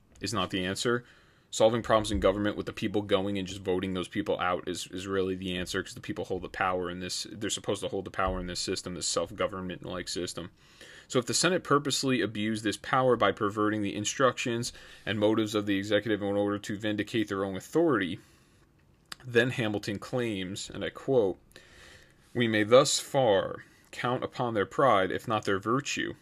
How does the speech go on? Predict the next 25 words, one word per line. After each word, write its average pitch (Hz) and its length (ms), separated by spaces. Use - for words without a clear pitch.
If - 160
this 151 160
corruption 143 480
from 110 180
the 101 80
leading 110 320
members 107 440
is - 100
proven," 113 500
Hamilton 98 340
explains, 101 560
and 90 100
I 87 40
quote, 110 380
"the 110 100
usual 143 840
propensity 139 680
of 95 120
human 120 480
nature 113 380
will 98 220
warrant 107 360
us 101 240
in 101 120
concluding 107 720